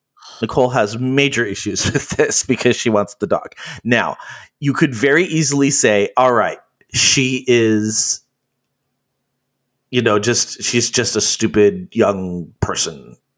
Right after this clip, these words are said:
reacting to this." But they establish very early on when she come-, 'cause she comes with the truck people, and her father's the one that's bitten on the hand. He's played by Matt Frewer, who a lot of people recognize 'cause he's in, like, everything.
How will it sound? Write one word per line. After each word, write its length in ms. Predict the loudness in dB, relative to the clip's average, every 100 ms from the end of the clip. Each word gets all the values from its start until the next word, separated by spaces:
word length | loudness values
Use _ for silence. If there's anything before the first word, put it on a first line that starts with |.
| _ _ _ _
reacting 420 | -2 -2 -2 -6
to 60 | -6
this." 120 | -6 -10 -16 -10
But 280 | 0 0 2
they 120 | 2
establish 560 | 2 2 2 2 0 0
very 340 | 2 2 2
early 300 | 2 2 0
on 520 | 2 2 2 0 -4 -10 -20 -16 -6
when 140 | -4
she 180 | -2 -2
come-, 180 | -2 -2
'cause 160 | 0
she 100 | -2
comes 200 | 0 -2 -2
with 120 | -6
the 60 |
truck 220 | -4 -6 -4
people, 340 | -12 -12 -16 -18 -20 -18 -8
and 80 | -4
her 100 | -2
father's 420 | 0 2 2 0 0
the 80 |
one 160 | -2 -2
that's 120 | -4
bitten 240 | -6 -4 -4
on 120 | -4
the 80 | -4
hand. 360 | -4 -6 -8 -14
He's 260 | -10 -8
played 340 | -2 0 0 2
by 340 | 2 2 0
Matt 240 | 0 -2 -2
Frewer, 480 | -2 0 2 0
who 120 | 0 2
a 40 |
lot 220 | 2 2
of 60 | 0
people 280 | -6 -6 -6
recognize 480 | -6 -6 -8 -6 -6
'cause 160 | -6
he's 160 | -6 -8
in, 80 | -10
like, 220 | -12 -12
everything. 400 | -12 -12 -16 -16